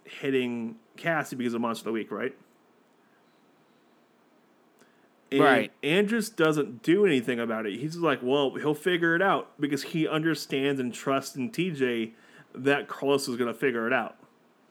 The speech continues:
Speaker 1: Right?
Speaker 2: Right.
Speaker 1: Because he understands that his team, you know, it takes them a second, but they'll get it. They'll get it figured out. They'll, they have their own resources. He, he doesn't have to micromanage them at all. He doesn't have to. He's, they're just letting them do their own thing.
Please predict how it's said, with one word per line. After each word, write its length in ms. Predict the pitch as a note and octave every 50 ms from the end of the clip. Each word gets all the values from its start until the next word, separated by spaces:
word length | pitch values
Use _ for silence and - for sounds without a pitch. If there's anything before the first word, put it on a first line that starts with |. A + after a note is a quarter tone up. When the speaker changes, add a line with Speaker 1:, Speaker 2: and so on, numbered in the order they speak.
| _ _ _ _ _ _ _ _ _ _ _ _ _ _ _ _ _ _ - - _
Speaker 1:
Right? 380 | A#2 A#2+ C3+ E3 G3+ G#3 G#3 - - _ _ _ _ _ _ _ _ _ _ _ _
Speaker 2:
Right. 420 | C#3+ C3 A#2+ A#2+ D3 G3 A3 G#3+ - _ -
Speaker 1:
Because 240 | C#3+ D3+ D#3+ D#3 -
he 100 | F3+ F3
understands 640 | F3+ F3 E3 E3 - G3+ G3+ G3+ G3+ F#3+ E3 D3+
that 260 | D#3+ D#3+ D3+ - D3+ -
his 260 | D#3 D#3 C#3+ C#3 -
team, 640 | - - G3+ G3+ G3 F3+ D#3+ C#3+ C#3 B2+ A#2+ A2 - _ _ _ _ _ _ _ _ _ _ _
you 100 | D3 C#3
know, 140 | B2+ B2 G2+
it 200 | G#2+ C3 C3 -
takes 300 | - D3+ E3+ F3 E3+ -
them 140 | E3+ D3+
a 60 | C#3+ C#3
second, 360 | - D#3 C3 - C#3 B2 B2+
but 100 | B2 A#2
they'll 120 | B2+ B2
get 320 | B2+ - - D#3+ D3 C3+ A2+
it. 160 | G2 - - _ _ _ -
They'll 140 | A#2+ A#2 A2+
get 140 | C3 B2+
it 60 | B2+ -
figured 300 | - D#3 D3 C#3 C3+ C3+
out. 280 | B2+ C3 - - A#2+
They'll, 160 | A#2+ A#2 A#2
they 160 | G#2+ B2 A#2+ A2+
have 140 | C3 C3
their 120 | C3 B2+ B2
own 160 | C3+ C#3 C3+
resources. 600 | C3+ C3+ C3 - C#3 B2+ A#2 - - C3 A#2 - - - - - - - - _
He, 280 | - - D#3 D#3+ D3+ C#3+
he 60 | C#3+
doesn't 320 | F#3+ G#3 G3+ G3+ F#3 E3
have 0 |
to 80 | - C3+
micromanage 600 | D3+ F3+ F#3 - - - D#3+ G#3 A3 F3+ D3 -
them 180 | A#2+ A2 - -
at 120 | - A#2
all. 200 | C#3 F#3 G3+ -
He 80 | - D3
doesn't 220 | E3 E3 D3+ B2+
have 200 | D3+ F#3+ A3 G#3+ -
to. 140 | B2 G#2+
He's, 380 | G2 - E3+ F3+ F#3 - - D#3 B2
they're 280 | A2 A#2 B2+ F3+ G3+
just 100 | E3+ C3 D3+
letting 280 | D3 C#3 D#3 D#3 C#3
them 120 | D#3 D#3+ D#3
do 120 | E3 F3+ F3
their 100 | F3 F3+
own 160 | F#3+ F#3 F3+
thing. 340 | G3 A#3+ A3+ D3+ A#2 A2